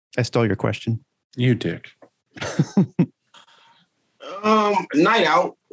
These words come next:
Speaker 3: Night out. I think, you know, I spend so many nights in now. Uh, I, I wanna go out a little bit, catch a plane somewhere and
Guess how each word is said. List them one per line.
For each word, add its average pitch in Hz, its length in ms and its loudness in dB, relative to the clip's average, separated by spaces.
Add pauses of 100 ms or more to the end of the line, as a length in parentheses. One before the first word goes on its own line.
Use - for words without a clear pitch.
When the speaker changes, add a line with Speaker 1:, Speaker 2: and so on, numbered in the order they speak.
(840)
Speaker 3:
Night 151 220 4
out. 127 280 -2 (200)
I 131 60 0
think, 151 380 2 (360)
you 139 80 6
know, 139 80 4
I 156 100 2
spend 185 400 2
so 170 160 2
many 160 220 6
nights 147 380 4
in 147 200 4
now. 165 480 2 (380)
Uh, - 60 -8
I, - 520 -2 (120)
I - 40 2
wanna 139 240 4
go 127 180 4
out 131 240 4
a 135 60 -2
little 131 280 4
bit, 139 320 2 (680)
catch - 200 -2
a 113 100 0
plane 139 360 4
somewhere 131 480 4
and 110 260 0